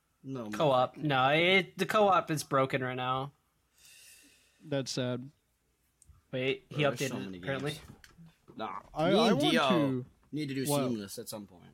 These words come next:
Speaker 3: Seamless co-op Elden Ring?
Speaker 1: Yeah.
Speaker 3: Yeah.
Speaker 1: Do a
Speaker 3: We can do that
Speaker 1: pyromancer.
Speaker 3: sometime.
Speaker 1: Only us doing pyromancy. <laughs> Or
Speaker 3: You want me
Speaker 1: sorcery.
Speaker 3: to do pyromancer with
Speaker 1: Yeah,
Speaker 3: you?
Speaker 1: or
Speaker 3: Oh my
Speaker 1: sorcery
Speaker 3: fucking
Speaker 1: or
Speaker 3: God.
Speaker 1: something.
Speaker 3: Okay,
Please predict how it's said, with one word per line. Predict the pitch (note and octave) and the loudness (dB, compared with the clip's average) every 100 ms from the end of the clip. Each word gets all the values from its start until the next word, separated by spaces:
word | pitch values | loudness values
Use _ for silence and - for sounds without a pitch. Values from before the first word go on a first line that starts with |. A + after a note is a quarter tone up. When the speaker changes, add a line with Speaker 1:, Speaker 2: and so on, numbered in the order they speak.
| _ _ _ _ | _ _ _ _
Speaker 3:
Seamless | - - D3 D3+ | -8 -2 0 0
co-op | - C#3+ C#3+ D3+ | -2 0 0 0
Elden | C#3 C3+ D3+ | -2 -2 -2
Ring? | E3+ G3 G3+ _ _ _ | -2 -2 -4 _ _ _
Speaker 1:
Yeah. | - E2+ D#2+ D#2 _ _ _ _ _ _ _ | -14 -12 -12 -16 _ _ _ _ _ _ _
Speaker 3:
Yeah. | C#3 C3+ C3 C3+ C3+ _ _ _ C#3 | -4 -2 -2 -4 -8 _ _ _ -4
Speaker 1:
Do | F#3+ | 2
a | F#3 | 4
Speaker 3:
We | D4 | 4
can | C3+ | 4
do | C#3 | 4
that | C3 B2+ | 2 0
Speaker 1:
pyromancer. | D3 C3+ | -2 -2
Speaker 3:
sometime. | - F#3+ | 2 4
Speaker 1:
Only | G3+ G3 | 6 4
us | E3 E3 | 2 0
doing | F3+ E3+ | 0 0
pyromancy. | D3 D3+ D#3 D3 C#3 - - | 0 2 2 0 0 0 -2
<laughs> | - - - - _ - | -6 -12 -16 -20 _ -2
Or | F#3+ | 2
Speaker 3:
You | F3 | 4
want | A3 | 6
me | A#3 | 4
Speaker 1:
sorcery. | - F3+ G3 | 4 2 4
Speaker 3:
to | G#3+ | 4
do | E3 F3 F#3+ | 2 2 2
pyromancer | - D#3 F#3 G#3+ A3+ A#3 C4 | 2 2 2 0 0 0 0
with | C4 | 2
Speaker 1:
Yeah, | A#3+ A#3+ A#3+ | 4 4 2
Speaker 3:
you? | - | 2
Speaker 1:
or | |
Speaker 3:
Oh | A#3+ | 2
my | |
Speaker 1:
sorcery | A#3 - E3+ F3+ F#3 F#3 F#3 G#3+ | 0 0 0 0 -2 0 0 0
Speaker 3:
fucking | C4+ F4 B2+ | 0 0 0
Speaker 1:
or | G3 | 0
Speaker 3:
God. | G#3 | 0
Speaker 1:
something. | G3+ - A3 A3 | -2 -2 -4 -4
Speaker 3:
Okay, | D4 C#3+ | -4 -6